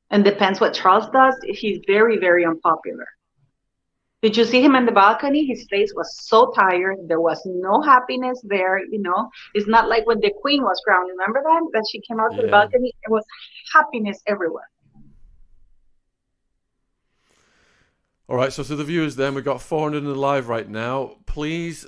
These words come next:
Speaker 2: support Paula M. And moderators, please put a link to Paula's YouTube channel in the chat, in the
Speaker 1: I
Speaker 2: live
Speaker 1: went,
Speaker 2: chat.
Speaker 1: I went,
Speaker 2: So
Speaker 1: I
Speaker 2: the
Speaker 1: went
Speaker 2: next
Speaker 1: to
Speaker 2: question, next question is from Derry.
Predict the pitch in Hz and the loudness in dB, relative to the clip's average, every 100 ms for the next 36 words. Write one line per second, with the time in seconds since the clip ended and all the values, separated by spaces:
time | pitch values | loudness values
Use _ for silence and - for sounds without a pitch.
0 | - 147 - 151 147 - 143 139 131 123 | -16 -16 -6 -4 -4 -6 -4 -2 -2 -4
1 | 139 170 190 - - _ _ _ _ _ | -6 -4 -8 -12 -18 _ _ _ _ _
2 | _ _ - 135 131 127 147 151 156 156 | _ _ -4 -4 0 -2 0 0 -2 -4
3 | 147 - 156 156 - 135 143 147 135 131 | -10 -6 -6 -6 -6 -6 -4 -6 -8 -10
4 | - 143 143 139 127 - 131 135 135 - | -4 -2 -2 -4 -8 -16 -12 -12 -12 -12
5 | 143 117 - 143 143 139 127 - _ 131 | -14 -14 -10 -8 -6 -8 -10 -16 _ -12
6 | 127 113 - 143 143 - - 123 120 247 | -12 -14 -6 -4 -4 -8 -16 -10 0 4
7 | 247 247 269 131 240 247 262 - - _ | 6 6 4 0 -2 -6 -8 -12 -20 _
8 | _ - _ _ _ _ _ _ _ - | _ -20 _ _ _ _ _ _ _ -8
9 | 143 131 165 202 196 170 165 175 170 - | -2 0 0 0 0 -2 -2 -6 -8 -12
10 | - 160 - 175 170 151 151 127 190 175 | -8 -6 -2 -4 -4 -10 -12 -2 0 2
11 | 127 160 170 | 0 -4 -8